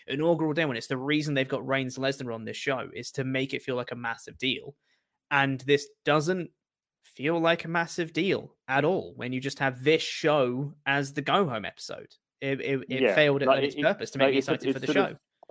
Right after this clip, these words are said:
Speaker 2: it's supposed to be, like, the, the start of maybe a Big Five pay-per-view where it, it's, like, it's the, every single year they do
Speaker 1: Mm-hmm.
Speaker 2: a show on, I mean, I guess they gotta hope that,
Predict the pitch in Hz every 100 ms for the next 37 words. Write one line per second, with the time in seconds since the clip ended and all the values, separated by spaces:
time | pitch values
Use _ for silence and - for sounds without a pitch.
0 | - 127 120 - - 127 120 113 113 113
1 | 104 101 - 110 98 98 _ _ _ _
2 | _ - 104 - 117 104 101 95 101 101
3 | 98 95 95 - 95 - 139 - 151 196
4 | 175 113 104 - 104 101 95 98 92 95
5 | 92 98 104 113 - 110 107 - _ _
6 | - 107 - 110 104 98 - _ _ _
7 | 131 131 127 127 123 117 110 120 127 101
8 | 95 98 _ _ _ _ - 107 101 110
9 | 101 98 113 101 98 98 92 92 92 90
10 | _ _ _ _ _ _ _ - 117 117
11 | 110 - - _ _ _ _ _ _ _
12 | 110 110 110 113 123 120 117 104 113 113
13 | - 101